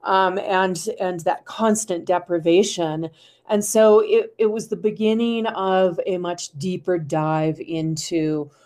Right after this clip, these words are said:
my mental health and, you know, how was I doing and what was the internal conversation, you know, that was taking place. And so all of these sort of elements and aspects of myself that had not come to the surface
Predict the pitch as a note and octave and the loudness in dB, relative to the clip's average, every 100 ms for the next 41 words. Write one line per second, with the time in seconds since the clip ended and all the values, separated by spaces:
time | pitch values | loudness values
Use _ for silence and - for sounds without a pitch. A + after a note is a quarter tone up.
0 | _ - F3+ F3 F3 D#3+ E3 D#3 D3+ - | _ -4 0 2 0 0 0 0 -4 -6
1 | - - - E3+ E3 E3 D#3+ - _ _ | -14 -10 -4 0 0 -2 -6 -12 _ _
2 | - F#3 F3+ - - F3+ F#3+ F3+ G3+ C4+ | -2 -2 -2 -6 -6 2 2 6 4 4
3 | C#3+ C#3+ C#3+ C3+ C#3+ D#3+ E3+ G3 G#3 F#3 | 0 -2 -4 -6 -6 -4 2 2 4 4
4 | G3 B3 B3 G3+ E3 D#3+ E3+ D3+ - D#3+ | 4 2 -2 -2 -4 -6 -8 -8 -6 -8
5 | C#3+ D3+ - D3 C#3+ D#3 D3 D#3+ E3 D3 | -6 -10 -10 -10 -10 -14 -16 -10 -10 -8
6 | D#3 D3+ E3 E3+ - C#3+ D#3 E3+ D#3+ D#3 | -8 -6 -6 -6 -10 -14 -14 -10 -10 -6
7 | E3 D#3+ D#3+ - F3 - F#3+ - F#3+ G3+ | -6 -6 -8 -8 -8 -2 0 2 4 4
8 | G3 F#3+ - F#3+ E3 _ _ _ _ _ | 2 -2 0 0 0 _ _ _ _ _
9 | _ - G3+ G#3+ G3+ F#3+ F#3+ F#3 F3 F3 | _ 0 4 4 4 2 -2 -2 -2 -2
10 | - F3+ - F3 E3+ E3+ F3 E3+ D#3+ - | -2 -2 -4 -4 -6 -4 -2 0 -2 -2
11 | E3+ E3 - - F#3+ E3 F3 D#3+ D#3+ - | 0 0 -4 -6 -6 -4 -2 -2 -4 -8
12 | F3+ E3+ E3 D3+ C#3+ E3+ E3 E3 D3+ C#3 | -6 -4 -6 -8 -4 0 0 0 -4 -6